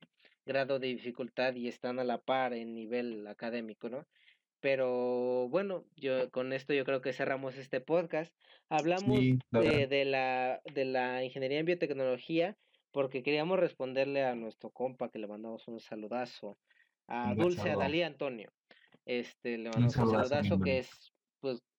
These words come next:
Speaker 1: la verdad, nos tardamos en ver su comentario, pero, pues, nos da gusto que haya gente que, que le guste y empiece a comentar. Este, esperamos que se den,
Speaker 2: Compartan.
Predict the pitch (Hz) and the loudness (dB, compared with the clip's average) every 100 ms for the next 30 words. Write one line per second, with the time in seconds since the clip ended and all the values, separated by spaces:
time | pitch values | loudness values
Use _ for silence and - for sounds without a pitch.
0 | _ 107 139 135 147 160 156 160 135 147 | _ 0 2 4 4 2 -2 -6 -2 0
1 | 151 175 175 147 160 160 165 160 170 165 | 2 0 -2 -2 -2 -2 -4 -2 0 -2
2 | 160 190 208 233 _ _ _ - 156 151 | 0 2 2 -2 _ _ _ -2 0 0
3 | 147 156 143 _ _ 185 147 139 165 180 | -2 -4 -6 _ _ -10 -6 -2 0 0
4 | 254 240 240 220 185 170 160 156 147 160 | -2 -4 -6 -2 0 0 -2 -4 -4 -2
5 | 160 165 165 160 156 139 127 127 123 123 | -4 -4 -6 -4 -4 -2 -2 -2 -4 -6
6 | 127 139 127 123 165 175 180 147 127 135 | -8 -6 -4 -4 -4 -4 -4 -4 -6 -8
7 | 135 123 117 117 120 170 196 _ _ _ | -10 -8 -6 -6 -2 0 -2 _ _ _
8 | _ - 127 120 _ 131 123 120 117 117 | _ -10 -8 -8 _ -2 0 0 0 -2
9 | 117 113 113 - 127 127 123 - 113 113 | -2 -4 -6 -2 -2 0 -4 -4 0 2
10 | 131 107 104 | 4 2 0